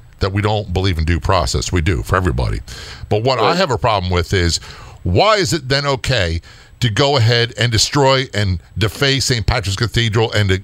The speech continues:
Speaker 1: to, to scream spit bubbles in some cop's face three inches from their face in New York? It had absolutely nothing to do with Minneapolis.
Speaker 2: No, I, I don't understand it either, Jay. I, I think it's really, uh,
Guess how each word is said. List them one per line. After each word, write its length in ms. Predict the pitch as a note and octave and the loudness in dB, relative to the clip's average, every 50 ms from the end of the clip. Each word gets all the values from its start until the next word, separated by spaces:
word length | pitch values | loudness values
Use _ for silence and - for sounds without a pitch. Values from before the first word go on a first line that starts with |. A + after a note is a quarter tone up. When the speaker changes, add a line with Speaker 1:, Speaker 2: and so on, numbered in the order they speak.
| - - - | -6 -6 -2
Speaker 1:
to, 440 | - C3 A#2 F#2 - - - - G2 | -2 0 0 -2 -4 -6 -8 -6 -4
to 140 | - B2 G#2+ | -2 -2 0
scream 460 | - - - C#3+ D3 D3 D3 C#3+ A#2+ | 0 -2 0 0 0 0 0 0 0
spit 420 | - - - - D#3 E3+ C3+ - | -2 -2 -2 -2 -2 -2 -2 -2
bubbles 340 | - A#2 A2+ G#2 A#2 G#2+ - | 0 0 0 0 -2 -2 -2
in 80 | F#2+ F2+ | -2 -2
some 260 | - - B2+ C3 B2 | -2 -2 -2 -2 -2
cop's 320 | - - B2+ A#2 - - | -2 -2 -2 -2 -4 -6
face 360 | - - A#2+ A#2 A2+ G#2 - | -6 -2 -2 0 0 -2 -2
three 320 | - - - B2 C3+ C#3+ C3+ | -4 -4 -2 0 0 0 0
inches 240 | A#2+ - - G#2+ - | 0 0 -2 -2 0
from 100 | G#2+ G#2+ | 0 0
their 100 | F#2+ D#2+ | 0 -2
face 460 | - - - B2 G#2+ G2+ - - - - | -2 -2 0 0 0 0 0 -2 -2 -2
in 180 | - A2+ A2+ A2 | -2 0 0 2
New 80 | G#2+ | 2
York? 520 | G#2 A2 D3 D3 C#3 F2 - - - - - - - - - - - - - - - - | 2 2 2 0 0 0 -2 -6 -12 -14 -16 -18 -20 -20 -20 -20 -20 -20 -20 -10 -4 -2
It 60 | F#3 | -2
had 120 | F3 D#3+ | 0 0
absolutely 340 | G3+ G3+ D#3 - F3+ E3+ D3+ | 0 -2 0 -2 -2 -2 0
nothing 280 | E3 G3+ F3+ C3 D#3+ C#3+ | 0 0 0 0 0 0
to 40 | A#2+ | 0
do 140 | A#2+ G3 | 0 0
with 180 | G#3+ G3 B2+ - | 0 0 0 0
Minneapolis. 800 | G2+ G2 E2 F2 D#2 A#1 B1 A#1+ - - - - - - - - - - - - - - - - - - - - - - | 0 0 2 0 0 0 -2 -2 -4 -6 -4 -2 -2 -4 -4 -6 -10 -18 -20 -20 -20 -20 -20 -20 -20 -20 -20 -16 -8 -2
Speaker 2:
No, 120 | C#3 C3+ | 2 2
I, 340 | C3+ C3 C3+ C#3+ D#3 E3+ E3 | 4 4 4 4 4 2 2
I 40 | F3 | 2
don't 240 | E3+ F#3+ F3+ E3+ | 2 2 2 2
understand 560 | D#3 D3 C#3+ B2+ A#2+ - - - B2+ A2+ G#2+ G2+ | 2 0 0 -2 -6 -6 -2 -2 0 0 0 -2
it 80 | G2+ G2 | 0 0
either, 220 | G#2+ G#2+ G2 G2+ | 0 2 2 0
Jay. 400 | F#2 - - F#2+ F#2 F#2 F#2 G2 | -2 0 2 4 4 6 4 4
I, 120 | - - | 2 2
I 60 | A2+ G#2+ | 0 0
think 260 | - - A#2 - - | 2 0 0 0 0
it's 200 | G2+ - - - | -2 -2 -2 0
really, 560 | A2 A2 A2 A2 G#2+ G#2+ G2+ F#2+ F2+ G#2 G2+ | 4 6 6 6 6 6 4 4 2 2 4
uh, 360 | G2 F#2 F#2 F#2 F#2 F2+ - | 4 6 6 6 4 4 2